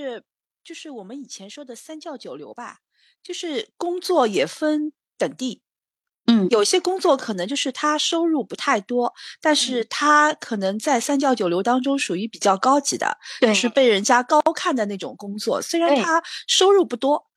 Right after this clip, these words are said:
Speaker 2: 但是别人都很尊敬他，
Speaker 3: 对。
Speaker 2: 或者说这种是，
Speaker 3: 嗯。
Speaker 2: 这种职业的话，会受到别人的，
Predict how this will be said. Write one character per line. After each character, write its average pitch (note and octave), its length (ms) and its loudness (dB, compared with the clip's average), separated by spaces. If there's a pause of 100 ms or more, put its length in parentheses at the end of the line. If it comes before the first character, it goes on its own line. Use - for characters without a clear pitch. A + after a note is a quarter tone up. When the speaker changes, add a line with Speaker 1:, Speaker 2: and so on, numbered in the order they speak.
(140)
Speaker 2:
但 D4+ 160 2
是 B3 240 0
别 F#3 200 -2
人 B3+ 180 -4
都 E4 100 -2
很 F#3+ 200 -6
尊 E4+ 220 -2
敬 E4 160 -2
他， - 260 -6
Speaker 3:
对。 - 340 -18
Speaker 2:
或 - 80 2
者 G3 80 4
说 B3+ 180 4
这 C#4+ 140 0
种 G3+ 120 0
是， - 180 -4
Speaker 3:
嗯。 - 100 -20
Speaker 2:
这 D#4+ 100 0
种 G3+ 240 0
职 - 220 -4
业 C4+ 160 0
的 A3+ 100 0
话， G#3+ 260 2
会 G#3 500 -4
受 - 280 -2
到 A3 160 2
别 E3+ 160 -2
人 G#3+ 160 -2
的， A3 300 2